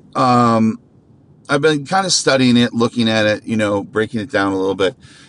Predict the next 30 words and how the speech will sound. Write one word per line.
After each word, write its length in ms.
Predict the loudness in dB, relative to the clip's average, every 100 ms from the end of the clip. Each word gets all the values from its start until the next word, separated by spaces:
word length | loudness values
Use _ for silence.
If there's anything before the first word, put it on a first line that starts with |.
| _ -2
and 80 | 0
I'm 120 | 2
kind 200 | 2 2
of 60 |
excited 420 | 2 0 0 0 0
about 220 | 0 -2
it. 60 | -4
It, 200 | -6 -4
it's, 320 | -4 -6 -8
it's 260 | -8 -6
a, 100 | -6 -6
it's 160 | -6 -6
a 60 |
big 260 | -6 -6 -8
thing. 340 | -2 0 0 -4 _ -20 -20 -4
They're 120 | -2
really 560 | -2 2 4 4 4 0
going 800 | 0 0 2 4 4 2 -2 -8 _ -4
all 260 | 0 2 2
out 320 | 0 -4 -8
for 160 | -14 -10
the 100 | -8
release, 640 | -8 -10 -12 -14 -14 -16 _ _ _ _ -6
um, 160 | -4
which 180 | -4 -2
I 100 | -2
think 200 | -2 -6
is 140 | -8 -12
great. 320 | -10 -10 -10 _ _ _ _ _ -8
Um, 640 | -2 2 2 2 0 -4 -12